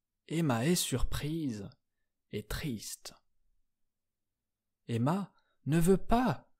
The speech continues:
que Thomas parte, mais il dit qu'il doit le faire pour son futur. Emma comprend, mais elle est déçue.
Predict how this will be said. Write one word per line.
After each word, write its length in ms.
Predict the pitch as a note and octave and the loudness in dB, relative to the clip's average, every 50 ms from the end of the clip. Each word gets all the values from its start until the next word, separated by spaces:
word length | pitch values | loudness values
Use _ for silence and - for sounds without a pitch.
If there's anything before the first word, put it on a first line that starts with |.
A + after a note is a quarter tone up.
| - - | -14 -6
que 100 | - A#2+ | -4 -4
Thomas 360 | - - A#2 A2 G#2+ G#2 G#2 | -2 -2 -2 -2 -2 -2 -4
parte, 640 | - - A2 G#2 G2+ - - - - - - - _ _ _ _ _ _ _ _ _ _ _ _ _ _ _ _ - | -6 -4 -4 -4 -4 -6 -12 -16 -18 -20 -20 -20 _ _ _ _ _ _ _ _ _ _ _ _ _ _ _ _ -10
mais 200 | D#3 D3+ D3+ D3 | -4 -2 -2 0
il 300 | C3+ D3 D3+ D3+ C3 A#2 | 2 2 2 2 0 -2
dit 320 | A2 G#2 A2 B2 B2+ - _ _ _ _ _ _ - | -4 -4 -4 -6 -8 -10 _ _ _ _ _ _ -8
qu'il 280 | - F3+ E3+ D#3 C#3 | -2 -2 -2 0 0
doit 320 | B2 C3 C#3 E3 F#3 F#3 E3 | 0 2 4 6 6 6 6
le 120 | C3 B2+ | 6 4
faire 580 | B2+ - - - G2 F#2+ F#2+ G2+ G#2+ - - _ _ _ _ _ - | 4 2 2 2 -2 -6 -6 -10 -14 -16 -20 _ _ _ _ _ -10
pour 200 | - B2 A2 - | -6 -2 2 2
son 200 | - - - A2 | 2 2 0 -2
futur. 720 | - - A2+ G2+ - - - D2+ - - - - - - - - - - - _ _ _ _ _ _ _ _ _ _ _ _ _ _ | -4 -4 -6 -8 -6 -8 -12 -12 -12 -12 -14 -14 -14 -10 -12 -12 -12 -12 -18 _ _ _ _ _ _ _ _ _ _ _ _ _ _
Emma 360 | - D3 D3+ C3+ A#2+ G#2+ G#2 - | -2 0 2 2 2 0 -2 -6
comprend, 640 | - - C3 A#2 - - - - F#2+ - - _ _ _ _ _ _ _ _ _ _ _ _ - | -6 -4 -4 -2 0 0 -2 -2 -4 -8 -10 _ _ _ _ _ _ _ _ _ _ _ _ -4
mais 220 | B2 C#3 D#3 C3+ | 0 0 2 2
elle 220 | A#2+ G#2+ G#2 G#2+ | 2 0 0 2
est 100 | C3 C3 | 0 0
déçue. 680 | A2+ G#2 G2+ G#2+ G#2+ G2+ - - - - - - - - | 0 -2 -4 -6 -6 -6 -6 -8 -10 -12 -16 -18 -20 -20